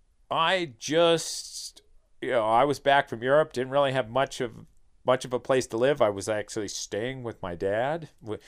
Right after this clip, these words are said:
and I just kinda, like, hung out on Bill's couch. They had a place on, uh, I can't even remember where it was. It was on Lexington. It was just this house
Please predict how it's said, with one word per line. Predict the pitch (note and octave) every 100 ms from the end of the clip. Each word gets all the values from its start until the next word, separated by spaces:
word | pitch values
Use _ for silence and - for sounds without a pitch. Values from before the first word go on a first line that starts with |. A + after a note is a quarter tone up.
| - - - -
and | C#3 C#3+ C#3 C#3 C#3 C#3 C3+ C3+ - - -
I | B2 D3+
just | D3+ -
kinda, | - E3 D#3+
like, | D#3 D3+ D3 _ _ _ -
hung | C#3 E3
out | E3+ E3+
on | E3
Bill's | D3+ F3+ -
couch. | - A3+ D#3+ -
They | C3
had | D3 C3
a |
place | - C#3+ C#3+ D#3 D3+ -
on, | C3 C#3 C3+ C3+ C3+ C3+ C3 C3 C3
uh, | C3 B2+ B2+ B2 A#2 - _ _ _ _ _ _ _ _ _ - _ _ -
I | - A2 E2+ -
can't | A2+ A#2
even | B2 A#2+
remember | A2+ A2 A2 G#2+ F#2+
where | F2+ G2 F#2+
it | F#2+
was. | G2 F#2+ F2+ C#3+
It | C3+
was | C#3+
on | D#3+ D3
Lexington. | A#2 A2+ - A2+ - F#2 E2
It | F#2+
was | B2+ -
just | D3+ -
this | E3 -
house | C3+ B2+ B2+ -